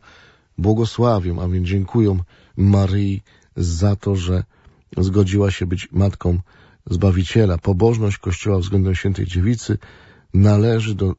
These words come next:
naszej kultury, kultury chrześcijańskiej, do, do naszej wiary, do sensu tej wiary, którą wyznajemy. Dlatego też Najświętsza Dziewica, mówi katechizm, słusznie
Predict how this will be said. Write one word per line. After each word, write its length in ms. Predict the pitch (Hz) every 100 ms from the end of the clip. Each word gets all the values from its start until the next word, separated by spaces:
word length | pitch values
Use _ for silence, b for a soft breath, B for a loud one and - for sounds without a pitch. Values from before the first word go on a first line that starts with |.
| -
naszej 400 | 101 110 98 92
kultury, 560 | - 104 - 131 104 82
kultury 480 | 92 87 98 95 90 b b b b -
chrześcijańskiej, 920 | - 98 - - 107 117 117 - 90 92 87 95 - - - -
do, 60 | -
do 220 | - 87
naszej 340 | 90 - 101
wiary, 440 | 85 104 110 104 98
do 100 | 90
sensu 420 | - 117 104 107
tej 160 | 92
wiary, 240 | 85 92 92
którą 200 | 92 90
wyznajemy. 560 | 95 92 92 92 90 95 B B B B B B _ -
Dlatego 220 | 196 180
też 260 | 101 98 -
Najświętsza 400 | 98 92 107 101
Dziewica, 360 | 87 101 110 92
mówi 160 | 92
katechizm, 500 | 90 85 - - 98 -
słusznie 600 | - 139 156 - 123 113